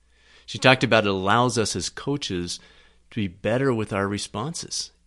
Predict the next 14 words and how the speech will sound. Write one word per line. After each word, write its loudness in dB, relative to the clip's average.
It, -8
it, -8
it -12
keeps -4
you -2
from -6
falling 2
into -2
that -2
rote -2
response -6
with -10
your -6
clients. -10